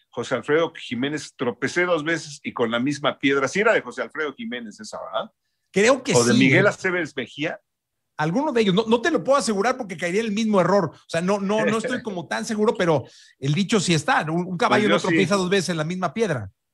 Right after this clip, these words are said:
Speaker 1: No, bueno, yo hasta cuatro o seis veces, ya sabes.
Speaker 2: Oye, pero
Speaker 1: Entonces
Speaker 2: ¿dónde, dónde te enteras? Estas cosas, ¿cómo, cómo te enteras de la nominación? ¿Es un WhatsApp, es un mensaje, es una llamada? Eh, ¿cómo
Speaker 1: No,
Speaker 2: se
Speaker 1: más bien,
Speaker 2: celebra?
Speaker 1: como no, ma-, ma-, más bien como no te enteras.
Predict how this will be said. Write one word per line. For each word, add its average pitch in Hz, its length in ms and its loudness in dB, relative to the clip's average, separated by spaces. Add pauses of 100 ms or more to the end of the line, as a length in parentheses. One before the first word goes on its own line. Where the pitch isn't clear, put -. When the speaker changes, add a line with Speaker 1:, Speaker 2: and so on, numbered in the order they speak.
(140)
Speaker 1:
No, 135 220 0
bueno, 139 280 0
yo 139 160 4
hasta 170 280 0
cuatro 139 460 -2
o - 20 -16
seis 135 320 -6
veces, 117 420 -10
ya 110 140 -6
sabes. - 400 -8 (320)
Speaker 2:
Oye, 226 120 -4 (720)
pero 262 280 2
Speaker 1:
Entonces 294 160 4
Speaker 2:
¿dónde, - 160 -2
dónde 349 240 2
te 339 100 -4
enteras? 262 480 0
Estas 254 260 -10
cosas, 277 300 -6
¿cómo, 262 420 2 (100)
cómo 302 220 -2
te - 80 0
enteras 220 400 4
de 165 80 2
la 156 60 6
nominación? 175 480 2
¿Es 180 180 -4
un 202 100 -4
WhatsApp, 190 460 -2
es 175 160 -6
un 190 100 -6
mensaje, 165 440 -6
es 190 100 -8
una 190 140 0
llamada? 202 720 2 (260)
Eh, 143 320 0
¿cómo 196 140 8
Speaker 1:
No, 240 40 6
Speaker 2:
se 196 60 0
Speaker 1:
más 190 160 6
bien, 208 200 6
Speaker 2:
celebra? 208 140 0
Speaker 1:
como 190 140 -2
no, 202 220 -2 (100)
ma-, 160 260 -12
ma-, 175 220 -8
más 190 220 -2
bien 208 160 -2
como 180 240 -2
no 190 140 -4
te 190 80 -4
enteras. 165 640 -4